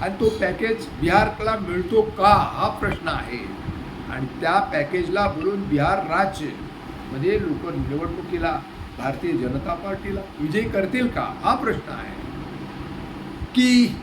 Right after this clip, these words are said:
राहुल गांधी जी वोट शो म्हणून यात्रा काढलेली आहे, पासष्ट लाख लोकांची मतं गायब झालेली आहे, मतं कमी आणि वाढवल्यामुळं देशाच्या राजकीय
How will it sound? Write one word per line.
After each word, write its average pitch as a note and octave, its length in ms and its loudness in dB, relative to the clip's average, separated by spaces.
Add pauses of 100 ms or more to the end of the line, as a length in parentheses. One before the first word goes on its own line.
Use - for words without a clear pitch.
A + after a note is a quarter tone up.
(120)
राहुल G3+ 320 10
गांधी C3+ 600 0 (100)
जी D3 60 -2
वोट - 380 4
शो - 180 -2 (920)
म्हणून D3 340 0 (640)
यात्रा G3 440 4
काढलेली C#3 480 0
आहे, A2 300 -8 (480)
पासष्ट G#3+ 540 4
लाख G#3 160 4 (100)
लोकांची F#3 460 -4 (500)
मतं C#3+ 420 0 (560)
गायब G3 260 4
झालेली C#3+ 440 -2
आहे, - 240 -8 (600)
मतं D3+ 240 -2 (160)
कमी A#3 240 8
आणि C4+ 200 10
वाढवल्यामुळं A#3+ 880 4
देशाच्या G#3+ 640 0 (840)
राजकीय G#3 580 2